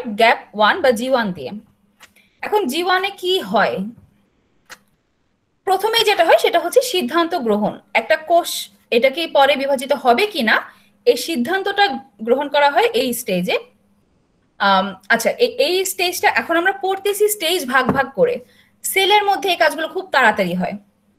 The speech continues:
এটা পড়ার সময় মনে হইতে পারে যাচ্ছে এটার পরে এটা, এটার পরে এটা, এগুলো হচ্ছে আমাদের বোঝার সুবিধার জন্য ভাগগুলো আনা হয়েছে।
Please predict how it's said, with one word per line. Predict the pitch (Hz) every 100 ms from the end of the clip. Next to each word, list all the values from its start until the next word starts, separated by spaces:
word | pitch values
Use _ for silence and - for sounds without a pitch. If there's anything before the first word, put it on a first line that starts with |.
| _ _ -
এটা | 220 277 285
পড়ার | 302 294 320
সময় | 359 349 349
মনে | 269 285
হইতে | 330 302 302
পারে | 285 269
যাচ্ছে | 247 240
এটার | 233 240
পরে | 240 240
এটা, | 226 226
এটার | 226
পরে | 226 226 220
এটা, | 214 220 - - _ _ -
এগুলো | 277 330 370
হচ্ছে | 381 392 370
আমাদের | 240 277 294
বোঝার | 233 247 339
সুবিধার | 349 359 349
জন্য | 349 339 339
ভাগগুলো | 247 240 220 247
আনা | 233 214
হয়েছে। | 233 208